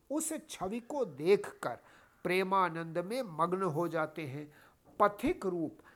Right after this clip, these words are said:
श्री रामचंद्र जी ने उनके भी चित्त चुरा लिए हैं। प्यारे पथिक श्री सीता जी सहित दोनों भाइयों को जिन जिन लोगों ने देखा, उन्होंने भव का अगम मार्ग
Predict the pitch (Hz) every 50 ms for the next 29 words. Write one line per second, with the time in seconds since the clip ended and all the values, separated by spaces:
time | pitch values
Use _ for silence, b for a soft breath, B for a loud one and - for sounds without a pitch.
0 | B _ - - 180 196 220 214 175 156 160 202 247 269 262 196 - 220 185 175
1 | 170 170 170 156 139 139 147 147 147 170 214 240 220 - - 160 160 156 156 -
2 | - - 170 156 139 120 107 190 240 240 - - 226 - - - 214 202 202 -
3 | 190 185 180 180 175 170 160 160 160 165 165 139 131 151 151 147 b b b b
4 | b b b b _ - 165 151 160 175 185 208 220 220 - - 143 - - 185
5 | 190 185 - - b b b b b - - 156 170 175 156 - - - 170 170
6 | 170 - 240 254 233 170 170 185 175 135 - - 147 151 190 185 - 160 135 123
7 | 139 151 156 170 196 220 214 160 123 117 143 156 151 147 147 156 160 156 156 -
8 | - 220 208 165 120 110 131 165 196 214 202 147 113 127 156 175 190 190 160 139
9 | 131 135 135 131 139 160 175 170 170 170 160 135 113 113 135 143 135 - 180 -
10 | 170 - - - 156 156 156 165 180 240 294 254 180 135 - B B B B B
11 | B B B B _ - 117 110 104 - 147 180 240 302 311 302 - - 160 160
12 | 175 180 - - _ - 156 160 202 262 269 262 208 160 135 120 135 160 175 175
13 | 156 131 143